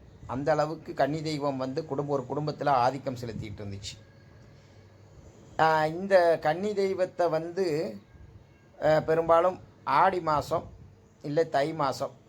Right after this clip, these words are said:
செவ்வாய்க்கிழமை அல்லது வெள்ளிக்கிழமை, பெரும்பாலும் செவ்வாய்க்கிழமை தான் வணங்குவாங்க.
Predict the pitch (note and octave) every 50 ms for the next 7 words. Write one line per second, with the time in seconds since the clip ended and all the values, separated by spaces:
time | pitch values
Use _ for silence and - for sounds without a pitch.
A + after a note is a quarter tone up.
0 | - - - _ _ _ _ _ - - - - D3 D3 D3+ E3+ F3+ F#3 F#3 -
1 | E3+ E3+ E3+ F3 F3+ G3 G#3+ - - D3 D3 C3+ C#3 C3+ C3+ C3+ C3+ C#3+ C3 C#3
2 | C3 B2+ B2 A2 - B2 B2 C#3 C#3 D3+ D#3 E3+ D#3 - C3+ B2+ D3+ D3+ D3+ D3
3 | C#3+ C#3+ C#3 C#3 D3+ D3+ C3 A#2 A#2+ B2 A#2+ A#2 G#2+ G2+ F#2+ F#2+ G#2+ -